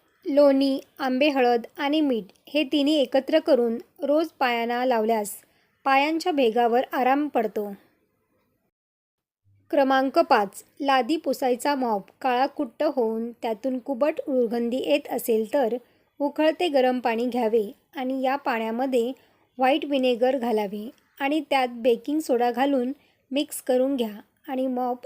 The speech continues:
अर्धा तास भिजत ठेवा. अर्धा तासानंतर मॉप साबण व पाण्याने स्वच्छ धुवून उन्हामध्ये वाळवायला ठेवा, यामुळे मॉप अगदी स्वच्छ होतो. क्रमांक सहा,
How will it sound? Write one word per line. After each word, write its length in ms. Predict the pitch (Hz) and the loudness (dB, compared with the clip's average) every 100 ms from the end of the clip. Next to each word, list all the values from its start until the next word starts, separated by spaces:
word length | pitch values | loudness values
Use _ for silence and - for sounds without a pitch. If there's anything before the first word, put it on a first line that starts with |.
| - | -6
अर्धा 280 | 262 247 294 | -6 -2 -4
तास 240 | 330 330 | -2 -4
भिजत 380 | 254 214 254 254 | -2 0 0 0
ठेवा. 280 | 240 208 208 - _ _ _ - | -4 -4 -8 -14 _ _ _ -4
अर्धा 260 | - 277 330 | -2 0 0
तासानंतर 640 | 277 262 247 262 285 254 240 | -2 -2 -2 -2 0 0 0
मॉप 280 | 240 233 - | -2 -4 -4
साबण 480 | 269 226 247 320 | -4 -2 0 0
व 80 | 349 | 0
पाण्याने 440 | 339 233 233 233 240 | 0 -2 -2 -2 -2
स्वच्छ 400 | 269 247 - 349 | -2 -2 -2 -4
धुवून 480 | 247 247 233 220 262 _ _ _ - | -2 -2 -2 -6 -12 _ _ _ -4
उन्हामध्ये 540 | 277 277 302 302 311 | -2 0 0 0 0
वाळवायला 600 | 320 220 220 226 226 240 269 _ _ - | 0 0 0 0 -2 -4 -10 _ _ -2
ठेवा, 320 | 262 220 202 - _ - | -2 -2 -6 -14 _ -4
यामुळे 500 | 254 262 254 233 269 | -2 0 2 2 0
मॉप 460 | 262 254 285 - | -2 -2 -4 -4
अगदी 280 | 247 202 240 | -8 -6 -8
स्वच्छ 380 | 240 269 262 - | -2 -2 -2 -6
होतो. 380 | 302 254 - 202 202 202 _ _ _ _ _ _ _ _ _ _ _ _ _ _ _ _ _ _ _ _ - | -2 -2 -2 -6 -8 -16 _ _ _ _ _ _ _ _ _ _ _ _ _ _ _ _ _ _ _ _ 0
क्रमांक 540 | 277 262 254 247 240 | 2 4 2 0 2
सहा, 360 | 311 262 220 | 2 2 -2